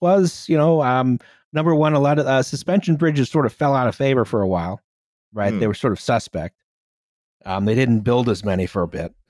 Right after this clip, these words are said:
Speaker 1: But the other thing was,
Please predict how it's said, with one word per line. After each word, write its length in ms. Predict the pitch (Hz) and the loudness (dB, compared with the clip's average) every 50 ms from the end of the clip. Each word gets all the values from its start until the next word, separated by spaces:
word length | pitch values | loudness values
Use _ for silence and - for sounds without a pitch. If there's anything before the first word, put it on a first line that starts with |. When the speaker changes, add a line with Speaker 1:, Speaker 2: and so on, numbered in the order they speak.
| _ _ _ _ _ _ _ _ _ _ _ _ _ _ _ _ _ _ _ _ _ _ _ _ _ _ _ | _ _ _ _ _ _ _ _ _ _ _ _ _ _ _ _ _ _ _ _ _ _ _ _ _ _ _
Speaker 1:
But 120 | 160 170 | -4 0
the 80 | 185 202 | 2 2
other 120 | 214 233 214 | 2 2 2
thing 260 | - 175 165 170 160 | 2 2 2 2 4
was, 380 | 139 127 143 175 180 - - | 4 2 2 0 0 -4 -8